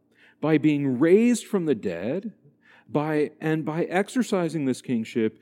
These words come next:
in the new life which he has at the right hand of God. And for us to be incorporated into that through the waters of baptism,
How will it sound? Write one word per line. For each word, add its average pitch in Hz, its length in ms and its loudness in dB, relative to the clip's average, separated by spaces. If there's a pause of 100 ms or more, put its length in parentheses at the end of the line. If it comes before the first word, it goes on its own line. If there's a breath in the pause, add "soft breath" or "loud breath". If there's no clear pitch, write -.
(180 soft breath)
in 143 320 -2
the 127 160 0
new 160 460 2
life 135 400 0
which 131 240 0
he 117 240 -2
has 98 500 -8 (240 soft breath)
at 123 120 -12
the 107 40 -8
right 95 280 -4
hand 85 200 -12
of - 120 -12
God. 73 400 -12 (840 soft breath)
And 156 260 2
for 143 280 2 (160)
us 190 580 0
to - 100 -6
be 135 140 2
incorporated 175 840 4
into 156 220 0
that 92 340 -6 (380 loud breath)
through 214 240 4
the 226 80 6
waters 143 380 4
of 107 100 -2
baptism, 110 580 -6